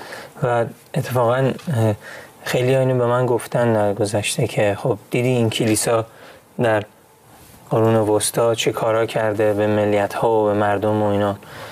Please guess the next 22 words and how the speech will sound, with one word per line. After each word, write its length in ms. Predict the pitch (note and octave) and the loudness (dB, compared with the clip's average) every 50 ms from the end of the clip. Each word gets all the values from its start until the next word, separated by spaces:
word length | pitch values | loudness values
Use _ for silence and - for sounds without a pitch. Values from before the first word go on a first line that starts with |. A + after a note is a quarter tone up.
| - - - - - - | -20 -20 -20 -20 -18 -10
چرا 240 | - - C3+ C3 C3 | -6 -4 -2 -2 0
من 200 | B2+ A#2 A2+ A2 | 0 0 2 2
باید 160 | A2 G#2 G#2+ | 0 0 0
مسیحی 400 | G#2 G2+ G2 - - C3 G#2+ G2+ | -2 -2 -2 -2 0 0 0 0
بشم؟ 360 | G2+ G2+ - - - C#3+ A#2 G#2+ - - - - - - | 0 -2 -4 -4 -8 -8 -10 -10 -16 -20 -20 -20 -10 -6
بهشون 320 | D#3+ C#3+ - - B2 A#2 A2+ | -4 -4 -2 -2 0 -2 -2
گفتم 200 | - - B2+ A2+ | -2 -2 -4 -2
خب 200 | - C#3 A2 - - - | -2 -2 -4 -4 -6 -6
این، 220 | - C#3 G#2+ A#2 A#2 - - - - - - | -6 -4 -4 -4 -6 -8 -12 -14 -12 -8 -4
اگه 240 | - A#2+ A#2 B2 A#2 - - - - | 0 0 0 0 0 -4 -10 -12 -4
یه 120 | D#3+ B2+ A#2 | -2 -2 0
کسی 300 | - C3 A#2 - C3+ A#2 | 0 0 0 0 -2 0
به 120 | A#2+ A#2 | 0 2
نام 340 | A#2 A2+ A#2 B2 A#2+ B2 A#2+ | 2 2 2 2 2 0 0
کلیسا 600 | A#2 - - A#2+ A2+ A2+ G#2+ - - D3+ C3 A#2+ | -2 -2 0 2 2 2 2 0 0 0 0 0
و 60 | A2+ | 0
مسیح 520 | A2+ A2+ A2 G#2+ - - - C#3 C3 A#2 A2+ | 0 0 0 -2 -2 -2 0 0 0 0 0
این 180 | A#2 A#2+ A#2 | 0 0 -2
کارا 340 | A2 - B2 A2+ A2+ A2 G#2+ | -2 -2 0 0 2 2 2
رو 80 | G#2+ G2+ | 0 0
کرده، 400 | - - A2+ A2 G#2+ G#2+ B2 A#2+ | -2 -2 -2 0 0 2 2 2
بدون 320 | B2 B2+ B2+ C3+ C3+ | 2 2 2 2 2